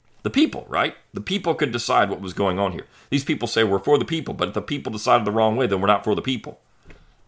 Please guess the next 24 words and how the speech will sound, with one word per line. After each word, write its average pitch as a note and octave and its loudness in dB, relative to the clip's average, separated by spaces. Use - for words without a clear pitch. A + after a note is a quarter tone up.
Which D#3+ 2
one D#3 4
is A#2 0
it G#2 -4
gonna A2 0
be? A2+ 2
Do D#2+ -6
you F2 -2
believe G2 2
in F2+ -6
democracy B2+ 0
or A#2 2
not? A#2+ 0
Do F#2+ -8
you, F2 -10
if, - -10
so A2 0
they're G#2 2
saying, A#2 2
"We G#2+ 4
believe G#2 2
in F#2 -2
congressional C#3+ 0
supremacy." F3 -2